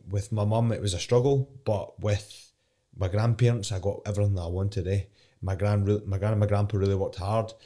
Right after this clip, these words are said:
They owned a shop, you know, they did other things. You know, if I wanted a wee fifty C C quad bike, they would buy me that. And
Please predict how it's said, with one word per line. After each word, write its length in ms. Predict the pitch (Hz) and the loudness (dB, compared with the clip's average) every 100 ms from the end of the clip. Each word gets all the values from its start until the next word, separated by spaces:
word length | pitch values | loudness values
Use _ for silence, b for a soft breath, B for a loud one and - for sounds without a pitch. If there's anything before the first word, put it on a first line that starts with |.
| b - | b -2
They 60 | |
owned 180 | 101 101 | 2 2
a 40 | |
shop, 500 | - 113 110 110 - | 0 2 4 4 2
you 60 | 101 | -4
know, 100 | 95 | -2
they 100 | 92 | -2
did 160 | 90 95 | -2 -2
other 180 | 95 95 | 0 -2
things. 380 | - 110 104 | 0 0 0
You 60 | 98 | 0
know, 180 | 98 101 | 2 2
if 120 | 95 | 0
I 60 | 98 | 0
wanted 320 | 98 101 95 | 0 0 0
a 60 | 92 | -2
wee 160 | 98 | -2
fifty 300 | 98 104 - | -2 -4 -4
C 180 | 101 95 | -6 -6
C 180 | 90 - | -12 -14
quad 260 | - 104 101 | -4 -4 0
bike, 240 | 110 - | -2 -2
they 60 | 90 | -6
would 180 | 87 78 | -6 -4
buy 180 | 98 | 0
me 100 | 104 | 2
that. 320 | 104 113 127 B B B B | 2 2 0 B B B B
And 440 | 104 104 101 92 | -4 0 0 -4